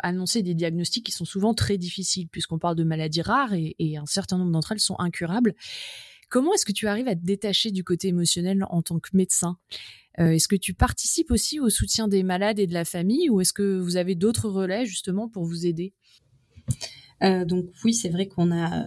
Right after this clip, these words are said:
Speaker 2: beaucoup de contextes, euh, de consultations, d'annonces qui sont, euh, très intenses émotionnellement. Euh, c'est pour ça qu'on fait souvent des consultations à plusieurs, donc avec un duo ou un trio, avec psychologue et conseiller en génétique.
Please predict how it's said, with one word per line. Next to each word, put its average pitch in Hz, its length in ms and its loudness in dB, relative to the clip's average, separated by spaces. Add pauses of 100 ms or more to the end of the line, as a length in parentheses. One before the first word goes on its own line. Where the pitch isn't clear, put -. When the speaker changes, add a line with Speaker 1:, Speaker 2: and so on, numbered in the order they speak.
Speaker 2:
beaucoup 170 380 -6
de 175 80 -10
contextes, 180 600 0
euh, 165 340 2
de 165 520 0
consultations, 170 640 0
d'annonces 175 400 2
qui - 140 -4
sont, 170 300 2
euh, 165 360 -2 (140)
très 190 260 2
intenses 185 540 0
émotionnellement. 180 880 2 (640)
Euh, 165 80 4
c'est - 120 2
pour 170 120 -6
ça 226 100 2
qu'on 202 360 2
fait 180 220 -2
souvent 196 360 0
des 226 160 0
consultations 190 580 -2
à 190 80 2
plusieurs, 185 560 0
donc 165 240 0
avec 160 320 -2
un 165 300 2
duo 175 480 2
ou 170 80 -2
un 160 80 0
trio, 170 540 0
avec 156 200 -6
psychologue 170 600 0
et 165 100 -4
conseiller 170 460 0
en 175 80 0
génétique. 170 800 0